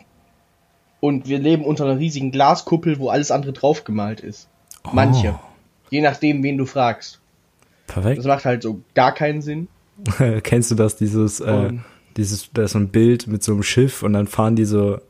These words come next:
Speaker 2: auf dem Ozean und da siehst du hinten so eine Tentakel, so ein Piratenschiff und die sind so, „Puh, wir haben's irgendwie grad geschafft, das Monster abzuhängen.“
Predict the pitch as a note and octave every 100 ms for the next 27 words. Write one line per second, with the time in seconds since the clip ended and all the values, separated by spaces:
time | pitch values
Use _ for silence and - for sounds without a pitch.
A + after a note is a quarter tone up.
0 | - F#2+ G#2 G2+ A2+ A#2+ C3 A#2+ A#2+ G#2+
1 | G2+ G2+ G#2 G#2+ G#2 G#2 G2+ G2+ G2 -
2 | G2+ G2+ G#2+ A2+ C3 B2+ - - - G2+
3 | G2 G2+ A2+ A#2+ - A#2 G#2+ G2+ G2+ G2+
4 | G#2+ G2+ - F3 - G#2+ A#2+ A2+ A#2 G#2+
5 | G#2 G#2 A2 G#2+ - B2 - A2 A2+ A2+
6 | B2 G#2+ A2+ - A#2+ B2 C3+